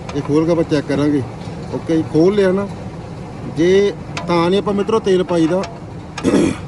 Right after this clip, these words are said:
ਮਿੱਤਰੋ ਆਪਾਂ ਤਾਂ ਨਹੀਂ ਤੇਲ ਪਾਈਦਾ,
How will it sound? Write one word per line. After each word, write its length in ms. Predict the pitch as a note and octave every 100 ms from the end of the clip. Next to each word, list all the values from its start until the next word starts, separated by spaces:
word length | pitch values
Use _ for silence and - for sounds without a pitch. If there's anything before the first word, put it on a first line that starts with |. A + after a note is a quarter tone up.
| - - - - - - - - - - - - - - -
ਮਿੱਤਰੋ 220 | D3 F#3+
ਆਪਾਂ 140 | G#3 G#3
ਤਾਂ 240 | F3+ E3
ਨਹੀਂ 100 | F3
ਤੇਲ 200 | F3+ F3+
ਪਾਈਦਾ, 380 | F3+ F3 F#3+